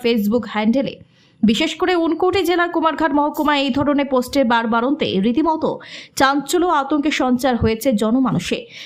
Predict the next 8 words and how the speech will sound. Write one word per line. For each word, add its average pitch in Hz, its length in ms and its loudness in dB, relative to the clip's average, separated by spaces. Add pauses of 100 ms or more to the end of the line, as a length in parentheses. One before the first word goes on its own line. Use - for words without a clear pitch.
(100)
কিন্তু 269 240 4
প্রশাসনিক 381 560 0
খবরেই 330 380 2
উঠে 330 160 0
এসেছে 339 280 0
ঘটনার 285 480 0
আসল 233 280 0
সত্যতা। 285 680 -2